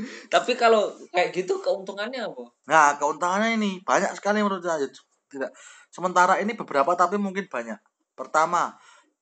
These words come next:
Speaker 2: di, kan di Indonesia itu kan masih banyak kekuatan-kekuatan magis seperti
Speaker 1: Heeh.
Speaker 2: santet
Speaker 1: Santet.
Speaker 2: dan sebagainya. Itu kita bisa meredamkan itu. Kan katanya pernah kemarin di, aku pernah nonton T V di Lawyers Club T V One itu.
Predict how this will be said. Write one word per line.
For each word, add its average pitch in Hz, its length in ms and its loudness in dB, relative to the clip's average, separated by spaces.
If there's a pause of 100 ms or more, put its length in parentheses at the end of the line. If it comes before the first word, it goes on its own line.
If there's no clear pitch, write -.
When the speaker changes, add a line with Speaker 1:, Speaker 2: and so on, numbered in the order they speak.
(160)
Speaker 2:
di, - 80 -18 (400)
kan 202 240 -4
di 151 160 -12
Indonesia 143 400 -6
itu 185 80 -8
kan 196 160 0
masih 185 240 -6
banyak 139 240 -4 (400)
kekuatan-kekuatan 143 640 -2
magis 143 480 -6
seperti 139 320 -2
Speaker 1:
Heeh. 123 80 -6
Speaker 2:
santet 104 420 -4 (300)
Speaker 1:
Santet. 113 320 -10
Speaker 2:
dan 104 160 -6
sebagainya. 110 560 -8
Itu 214 320 -8 (400)
kita 302 240 0
bisa 196 320 2
meredamkan 165 640 0
itu. 165 400 -8 (400)
Kan 208 240 4
katanya 196 400 0
pernah 180 320 -2
kemarin 151 560 -4
di, 135 160 -10
aku 131 320 -10
pernah 135 160 -4
nonton 127 240 -6
T 127 80 -14
V 131 160 -18
di 117 240 -14 (480)
Lawyers 127 400 2
Club - 160 -8
T 139 80 -8
V 127 160 -8
One 110 240 -6
itu. 113 160 -14